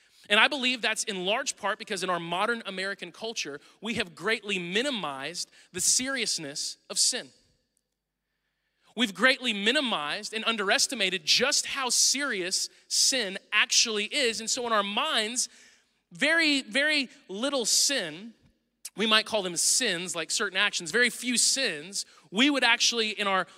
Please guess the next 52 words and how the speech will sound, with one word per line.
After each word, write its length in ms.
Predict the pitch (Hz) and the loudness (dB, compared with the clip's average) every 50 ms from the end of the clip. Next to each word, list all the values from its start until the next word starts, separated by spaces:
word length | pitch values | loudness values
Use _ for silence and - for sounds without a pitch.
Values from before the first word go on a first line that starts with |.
| - | -8
logical 480 | - 175 214 220 247 220 233 214 226 220 | 0 2 2 2 2 0 0 0 0 2
way 120 | 214 196 | 2 2
of 80 | 185 - | 0 0
thinking, 280 | - 240 220 196 190 180 | -2 -4 -2 -2 -6 -4
would 100 | 175 - | -4 -2
say 220 | - 220 202 196 | -2 -2 0 2
should 220 | - - 196 180 | 2 2 2 0
merit 380 | 170 180 202 214 202 190 185 - | -2 0 0 2 2 2 0 -2
the 80 | 185 170 | -4 -4
wrath 320 | 165 170 170 165 - - | -2 -2 -2 -4 -4 -8
of 140 | 160 143 135 | -12 -8 -6
God. 300 | 165 165 147 117 - - _ _ _ _ _ _ _ _ _ _ _ _ _ _ _ _ _ _ _ _ _ _ _ _ _ _ _ _ _ _ _ _ _ _ _ _ - | -6 -6 -6 -8 -14 -18 _ _ _ _ _ _ _ _ _ _ _ _ _ _ _ _ _ _ _ _ _ _ _ _ _ _ _ _ _ _ _ _ _ _ _ _ -4
You 80 | 403 381 | 0 2
know, 40 | 262 | 4
there 120 | 226 233 | 4 6
might 160 | 247 247 247 | 4 4 2
be 60 | 233 202 | 2 2
some 380 | - - - 214 262 311 269 | 2 4 4 4 2 2 2
that 140 | 220 196 - | 0 0 0
we 100 | 214 208 | 0 0
would 100 | 190 190 | 0 0
say, 140 | - 233 202 | 0 0 4
"Yeah, 240 | 196 240 262 208 180 | 6 6 6 8 8
that, 220 | 185 220 220 - 160 | 6 4 4 4 2
that's 280 | 190 220 285 - - | 4 4 4 4 2
deserving 420 | - 262 226 190 226 233 214 214 202 | 0 0 0 2 2 0 0 0 -4
of 100 | 196 175 | -2 -2
the 100 | 180 170 | -2 0
wrath 260 | 170 170 156 - - | 0 0 -2 -2 -6
of 140 | 147 139 135 | -12 -8 -6
God. 320 | 147 139 123 110 107 - | -6 -6 -6 -8 -4 2
That 200 | 175 208 233 233 | 4 4 4 4
sin, 380 | - - - 226 226 226 214 196 | 4 2 2 2 2 0 0 0
like, 140 | 170 165 - | -2 0 0
that's 200 | 214 220 - - | 0 2 2 2
so 300 | - - 254 254 247 220 | 2 4 4 2 2 2
horrible, 400 | 240 247 233 240 226 233 214 - - - - | 0 0 0 0 0 -2 -6 -6 -10 -4 2
that's 220 | 233 240 233 - - | 2 4 4 4 0
to 100 | 226 202 | 0 -2
such 260 | - - 233 220 - | -2 -2 0 0 0
a 60 | 220 | 2
level 300 | 214 220 208 170 160 151 | 4 4 4 4 2 0
that 180 | 160 156 156 - | 0 -2 -2 -2
the 80 | 156 | -2
wrath 240 | 156 185 185 175 175 | 2 2 2 2 0
of 120 | 190 165 | -6 -4
God 340 | 160 175 165 160 147 139 - - | -2 0 0 0 -2 -4 -6 -10
is 160 | 170 147 143 | -10 -8 -6
what 160 | 160 160 - | -6 -4 0
that 180 | - 170 156 - | 0 0 0 0
sin 260 | - - 170 156 143 | -2 -2 -2 -6 -8
demands." 380 | 151 147 196 233 214 180 - | -6 -2 -2 -2 -2 -2 -6